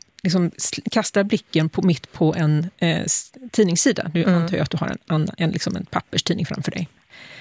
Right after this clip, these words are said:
Speaker 1: Eh, för så gammal är jag. Eh, och, och så ser du mitt på sidan, här står det, här står det häcklöpare. Då kan du gå tidigare i texten och se vem är det här det handlar om.
Speaker 2: Mm.
Speaker 1: Så det är lättare för läsaren att själv skaffa sig en bild om, är det här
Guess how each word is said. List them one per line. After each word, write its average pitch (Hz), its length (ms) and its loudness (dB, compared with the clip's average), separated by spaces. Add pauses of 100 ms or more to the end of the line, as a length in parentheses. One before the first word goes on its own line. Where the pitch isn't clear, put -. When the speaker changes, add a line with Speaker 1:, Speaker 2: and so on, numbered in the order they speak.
(120)
Speaker 1:
Eh, 170 200 0
för - 200 -4
så - 100 2
gammal 151 320 2
är 147 40 4
jag. 220 200 4 (540)
Eh, 247 380 4 (320)
och, 262 140 4 (100)
och 233 80 2
så 262 100 4
ser 220 200 4
du 175 60 4
mitt 185 320 2
på 160 100 2
sidan, - 300 0
här 160 140 0
står - 140 -4
det, 247 140 0 (280)
här 233 140 0
står 247 140 -2
det 240 60 2
häcklöpare. - 560 0 (460)
Då 180 120 2
kan 247 200 2
du 190 240 0
gå 165 120 2
tidigare 190 500 2
i 208 40 2
texten - 420 -4
och 170 80 -2
se - 120 -2
vem 170 140 2
är 165 60 -2
det 160 60 -2
här 156 120 0
det 156 80 -2
handlar 160 340 2
om. - 100 -6 (300)
Speaker 2:
Mm. 180 300 2 (580)
Speaker 1:
Så 160 320 4 (420)
det 175 140 2
är 170 40 4
lättare 175 520 0
för 190 120 0
läsaren 151 440 0
att 151 100 -4
själv 147 220 -2
skaffa - 300 -6
sig 175 120 -4
en 175 80 2
bild - 260 -4
om, 175 140 -2
är 156 80 -2
det 151 60 -2
här 151 220 -4